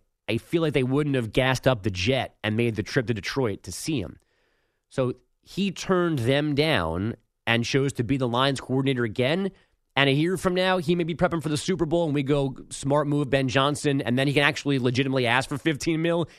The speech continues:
And everyone goes, "That's probably a bargain." And maybe he's got a different job. But much like their decisions on fourth down on Sunday,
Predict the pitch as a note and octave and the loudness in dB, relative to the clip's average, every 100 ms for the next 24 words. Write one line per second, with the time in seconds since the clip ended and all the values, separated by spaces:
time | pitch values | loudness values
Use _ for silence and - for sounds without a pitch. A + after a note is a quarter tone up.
0 | _ A#2 C3 C3+ C3+ B2+ C3+ C3 B2 A2+ | _ -2 0 2 2 2 0 0 -4 -4
1 | A2 A#2+ C#3+ C3 B2 G#2 A2+ C#3+ E3+ F3+ | -4 0 2 2 0 0 0 2 0 -4
2 | D#3 _ A2+ A#2+ B2+ A#2+ G#2+ G#2 F#2 C#3+ | -6 _ 0 0 0 -2 -2 -2 -2 -2
3 | B2+ A#2+ C#3 D3 C3+ A2 - _ _ _ | 2 2 2 4 2 2 -8 _ _ _
4 | _ _ B2 F3 - D#3 F#3+ E3+ F#3 F3 | _ _ 0 0 0 0 2 2 2 0
5 | - F#3+ D#3 F3+ F3+ - C#3 D3 - D3+ | -2 0 0 0 -2 0 0 0 0 -2
6 | C#3+ D3 C3 A2 G#2 G2 _ _ _ A#2+ | 0 0 2 2 0 -4 _ _ _ 0
7 | B2 - F3 F3 C3 G#2 G2+ | 0 0 0 0 0 0 -2